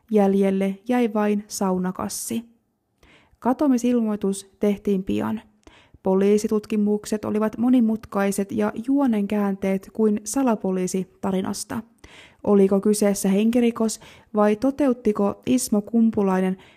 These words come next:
hyvin suunnitellun katomistempun? Kumpulaisella oli kintereillään velkojia ja hän oli piileskellyt velkojia aikaisemminkin, mutta tuolloin perhe oli tietoinen hänen olinpaikastaan.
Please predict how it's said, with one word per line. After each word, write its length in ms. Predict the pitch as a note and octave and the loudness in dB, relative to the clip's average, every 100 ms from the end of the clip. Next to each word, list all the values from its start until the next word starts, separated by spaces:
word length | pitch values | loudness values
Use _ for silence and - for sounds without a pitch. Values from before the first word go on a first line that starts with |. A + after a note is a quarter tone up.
| _ - | _ 0
hyvin 380 | C#4 C#4 A#3 G3+ | 2 4 2 2
suunnitellun 600 | - A3 G#3 G3 F#3+ F#3+ - | 0 0 2 0 0 -2 -2
katomistempun? 960 | A#3 A3 F#3+ F3+ G#3+ G#3 G#3 A#3 A#3 A#3 _ _ _ - _ _ - | -2 0 -2 -4 -4 -2 -2 -2 -4 -6 _ _ _ -20 _ _ 0
Kumpulaisella 840 | G#3 G#3 G#3+ G#3 G3+ G#3 G3+ G3+ - - _ | 2 4 4 2 2 2 0 -2 -6 -18 _
oli 280 | G3+ G3+ G3 | 2 4 4
kintereillään 840 | G3 A#3 A3+ G#3+ G#3 G#3 G#3 G#3 - | 2 2 4 2 2 2 0 -2 -2
velkojia 640 | A#3+ C4 B3+ A#3+ A3+ A3+ A3+ - _ A3 | 0 2 2 0 0 -2 -4 -14 _ 0
ja 180 | G#3 | 2
hän 260 | G#3 G#3+ G3+ | 2 2 0
oli 160 | A3 B3 | 0 0
piileskellyt 720 | D4 C#4+ A#3 G#3 - G#3 G3+ | 2 2 0 -2 -4 -4 -2
velkojia 540 | G#3+ G#3+ G#3 G3+ G3+ G3+ - | -2 0 0 0 -2 -4 -4
aikaisemminkin, 960 | B3 A3 - G3 A#3+ A3 A#3 A#3+ B3 A#3 - - | -2 0 -2 -6 -8 -6 -4 -4 -6 -8 -18 -8
mutta 440 | G#3 G3+ G3 G3 F#3+ | -2 -2 -2 -4 -2
tuolloin 380 | G3 F#3+ G#3+ A#3 | 0 0 0 0
perhe 480 | C4 A#3 A3 G#3+ G#3 - | 0 0 0 -2 -6 -4
oli 140 | A#3+ | -2
tietoinen 640 | B3+ D4 A#3 G#3 F#3+ G3 F#3+ | 0 0 0 0 -2 -2 -2
hänen 200 | G#3 - | -2 0
olinpaikastaan. 920 | G3 F#3+ G3 G#3 G#3+ - B3 B3 | -2 -2 -6 -8 -8 -8 -6 -6